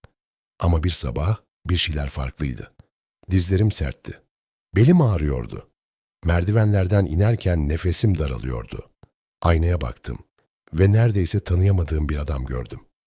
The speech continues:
Düşük omuzlar, zayıf bir duruş, yorgun gözler. Elli altı yaşındaydım ama bedenim altmış altı gibi hissediyordu. O zaman fark ettim, yanlış bir şey yapmamıştım. Sadece gerçekten doğru olanı yapmıyordum.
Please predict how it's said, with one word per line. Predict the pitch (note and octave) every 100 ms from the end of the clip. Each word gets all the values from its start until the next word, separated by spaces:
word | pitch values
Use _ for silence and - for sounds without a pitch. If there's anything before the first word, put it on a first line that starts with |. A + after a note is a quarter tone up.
| _ _ G2
Düşük | G2 D3 -
omuzlar, | F#2 F#2 E2+ F2 E2+
zayıf | C#2 - G2+ G#2+
bir | G#2+ G2+ E2+
duruş, | F2 F2 E2+ -
yorgun | - E2 A2 A#2+ C#3
gözler. | F2+ B1 A#1+ A#1+ - - _ _ - - -
Elli | G2 G#2+
altı | F#2+ G2 -
yaşındaydım | D3 G#2 G#2+ F#2 F2 C#2 C2 - _ _
ama | G#2+ C#3+ D#3+
bedenim | A2 F#2+ G#2 -
altmış | E2+ - - -
altı | F#2+ F#2+ F#3
gibi | B2 D#2
hissediyordu. | C#2 - C2 C2+ A#1+ G#1 - - _ _ _ _ _ _ _
O | D3
zaman | B2 F2 E2
fark | D#2+ C#2 -
ettim, | D2+ - D2+ - _ _ -
yanlış | G2 G#2+ A#2 G#2+ E2
bir |
şey | E2 F#2
yapmamıştım. | F2+ - D2 C2+ - - - _ _ _
Sadece | - - C#3+ A#2+ G#2+
gerçekten | G#2 G#2+ - G2+ G#2+ G2+
doğru | F#2+ F#2+ G#2
olanı | F2 F2+ F2
yapmıyordum. | F2 D2+ - C#2+ B1+ -